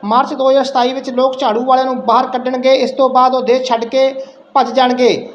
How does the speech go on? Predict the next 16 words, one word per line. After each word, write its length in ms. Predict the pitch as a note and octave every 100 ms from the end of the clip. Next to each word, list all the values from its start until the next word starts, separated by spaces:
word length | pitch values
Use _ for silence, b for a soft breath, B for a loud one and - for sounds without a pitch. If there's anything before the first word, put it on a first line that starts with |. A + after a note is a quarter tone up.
| -
ਸੁਖਬੀਰ 440 | - A#3 B3+ C#4
ਬਾਦਲ 300 | A#3 A#3+ C4
ਨੇ 100 | C4
ਕਿਹਾ 140 | B3+ B3+
ਕਿ 120 | C4
ਦੋ 180 | A#3+ B3+
ਹਜ਼ਾਰ 120 | C4
ਸਤਾਈ 300 | - A#3+ B3
ਤੋਂ 160 | B3+
ਬਾਅਦ 300 | A#3+ B3+ B3+ B3+
ਆਮ 220 | C4 C#4
ਆਦਮੀ 220 | C4 C4
ਪਾਰਟੀ 380 | C4 A#3+ A#3+ B3+
ਦਾ 120 | C4
ਕੋਈ 400 | B3+ - B3+ C#4 D4
ਵੀ 240 | C#4+ C#4+